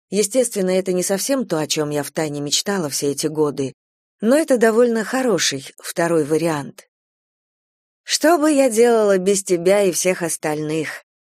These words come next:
откликаюсь я, похлопывая Дженнифер по лапе. «Вообще-то», — продолжает она, чуть понизив голос,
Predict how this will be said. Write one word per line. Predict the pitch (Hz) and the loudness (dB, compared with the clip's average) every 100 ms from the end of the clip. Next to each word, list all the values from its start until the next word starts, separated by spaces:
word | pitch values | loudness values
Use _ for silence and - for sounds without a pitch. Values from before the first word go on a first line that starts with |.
| - | -6
откликаюсь | 165 - 160 160 156 156 143 | -4 -2 -2 0 0 0 0
я, | 165 190 | 0 0
похлопывая | 190 156 170 170 160 151 151 | -2 -4 -2 -2 -2 -2 -2
Дженнифер | 147 160 180 156 160 151 | -2 -2 -2 -4 -6 -6
по | - | -4
лапе. | 160 160 147 139 135 - _ _ _ _ _ _ _ | -2 -2 -4 -8 -12 -14 _ _ _ _ _ _ _
«Вообще-то», — | 190 190 185 180 - 208 202 202 285 320 359 _ _ _ - | -2 0 2 2 2 2 2 2 0 0 -2 _ _ _ -2
продолжает | 175 170 160 170 160 160 | 0 2 0 0 0 0
она, | 160 180 | -2 -2
чуть | 190 160 - | -4 -6 -4
понизив | 160 160 156 156 156 | -4 -2 -4 -4 -2
голос, | 160 156 147 - | 0 0 0 -4